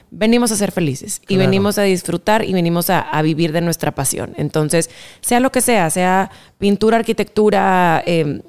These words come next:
Speaker 1: no sé, medicina o psicología o nutrición o danza, pues siempre va a haber como, como esta parte, ¿no? Pero,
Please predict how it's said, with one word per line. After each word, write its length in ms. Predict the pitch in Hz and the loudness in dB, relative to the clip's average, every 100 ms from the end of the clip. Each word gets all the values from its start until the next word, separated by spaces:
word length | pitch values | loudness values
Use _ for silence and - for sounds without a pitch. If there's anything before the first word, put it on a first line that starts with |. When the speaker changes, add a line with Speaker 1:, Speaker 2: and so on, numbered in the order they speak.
| - | -8
Speaker 1:
no 240 | 170 175 | -2 0
sé, 500 | 170 156 147 151 147 147 | 0 2 2 2 0 2
medicina 880 | 160 156 156 175 170 170 151 143 | 2 2 0 2 2 2 2 2
o 120 | 147 143 | 2 0
psicología 720 | - 156 147 - 160 160 143 | 0 0 0 -2 -2 0 2
o 60 | |
nutrición 680 | 147 147 147 143 160 151 160 | 0 -2 -2 -2 0 0 2
o 100 | 147 | 0
danza, 520 | 147 151 160 175 185 - - _ _ _ _ | 0 0 0 0 -4 -6 -20 _ _ _ _
pues 240 | - 185 - | -4 -4 -2
siempre 420 | 320 226 220 214 | -4 0 2 2
va 80 | 220 | 2
a 20 | |
haber 180 | 208 196 | 2 2
como, 360 | 202 208 180 - | 0 2 0 0
como 280 | 180 175 165 | -2 2 2
esta 260 | 165 - | 0 -2
parte, 420 | 185 180 160 - 139 | -4 0 -2 -2 0
¿no? 280 | 143 151 - | 2 0 0
Pero, 460 | 156 151 143 - | 0 2 0 -4